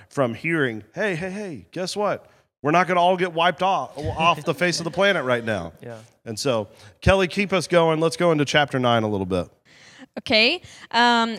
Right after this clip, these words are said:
Speaker 3: so what's crazy to me is the beginning of chapter nine, it talks about how the exact day that the Jews were supposed to be killed,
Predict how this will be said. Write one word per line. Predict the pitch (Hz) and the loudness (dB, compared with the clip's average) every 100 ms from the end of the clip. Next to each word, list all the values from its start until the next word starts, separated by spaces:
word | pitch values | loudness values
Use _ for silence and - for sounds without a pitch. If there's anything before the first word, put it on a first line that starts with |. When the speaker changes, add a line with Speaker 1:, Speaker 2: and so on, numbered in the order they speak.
| - | -4
Speaker 3:
so | - 262 240 233 226 | 2 6 6 6 2
what's | 185 247 - | 2 0 -2
crazy | - 269 359 392 | -2 -2 0 -2
to | - | -4
me | 285 254 226 208 | -4 -2 0 0
is | 196 | -4
the | 202 | -8
beginning | 202 214 233 277 | -8 -4 -4 -4
of | 320 | -2
chapter | 269 226 254 | 0 -2 -4
nine, | 233 214 208 202 190 | -4 -2 0 0 -2
it | 208 - | -4 -4
talks | 220 214 - | -4 -4 -4
about | 233 214 | -2 -2
how | 214 220 214 208 | -2 -2 0 0
the | 202 220 | -2 -4
exact | 208 202 214 247 - 208 | -4 -2 0 0 -2 -10
day | 196 214 202 190 | -2 0 2 0
that | 196 196 | -2 -6
the | |
Jews | 190 202 220 | -8 -6 -6
were | 240 | -6
supposed | 240 226 226 - | -8 -6 -6 -8
to | |
be | 208 | -10
killed, | 196 220 220 269 320 | -8 -6 -4 -4 -4